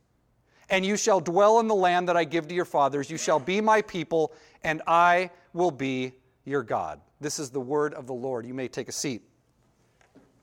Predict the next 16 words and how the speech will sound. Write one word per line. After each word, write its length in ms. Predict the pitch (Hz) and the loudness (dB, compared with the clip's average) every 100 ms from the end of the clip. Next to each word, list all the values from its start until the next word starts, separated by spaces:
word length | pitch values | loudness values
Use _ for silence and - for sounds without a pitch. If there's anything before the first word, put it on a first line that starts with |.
| 320 _ - - - 311 - - _ _ _ - - - - - | _ _ -20 -20 -20 -20 -20 -20 _ _ _ -20 -20 -20 -8 -2
And 140 | 220 | 0
so 180 | 285 277 | 2 2
from 180 | 277 247 | 2 2
this 300 | 311 - - - | 2 0 -10 -2
passage, 560 | - 294 - 226 170 - _ _ _ | 2 4 2 -4 -4 -16 _ _ _
I 120 | 220 | 0
simply 320 | 247 269 269 262 | 2 0 0 4
want 240 | 240 240 | 4 4
to 60 | 226 | 2
explore 640 | - - 247 247 233 220 196 | -2 0 6 6 6 2 -4
these 220 | 208 185 | -4 -4
three 360 | - 233 254 247 | -4 0 2 2
metaphors, 520 | 226 247 - 214 190 | 2 0 2 0 0
these 160 | 202 - | -4 -2
three 180 | 247 | -2
movements 880 | 214 208 269 233 208 156 214 - - | 0 2 2 0 -2 -2 -2 -6 -10